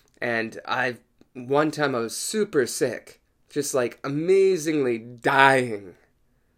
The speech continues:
Amazingly dying. Well, whatever. You get the idea. And, uh, the doctor came and he gave me, like, fucking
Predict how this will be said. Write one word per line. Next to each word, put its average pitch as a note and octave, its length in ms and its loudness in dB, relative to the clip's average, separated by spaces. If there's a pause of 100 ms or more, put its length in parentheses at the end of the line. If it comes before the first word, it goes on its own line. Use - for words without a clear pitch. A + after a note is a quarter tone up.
(280)
Amazingly D#3 580 -4
dying. A2+ 480 -10 (880)
Well, G#2+ 220 -12 (100)
whatever. G#2+ 440 -6 (160)
You D#3 100 -10
get D3 160 -2
the A2 140 -2
idea. D2+ 320 -6 (720)
And, C3+ 320 0
uh, B2+ 320 6
the B2 80 0
doctor D#3 380 2
came C3+ 340 0
and B2+ 100 -2
he A#2+ 60 -2
gave B2+ 280 0
me, B2 160 -2
like, A2+ 280 -4
fucking - 320 -20